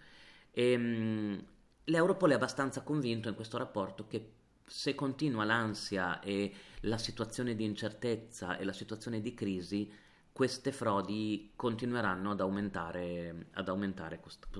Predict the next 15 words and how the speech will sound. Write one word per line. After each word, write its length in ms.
insomma, 320
costantemente. 880
Ehm, 1040
del 200
resto, 540
come, 240
come 180
dicevamo 380
prima, 680
il, 280
ehm, 720
il, 580
la 180
situazione 680
di, 300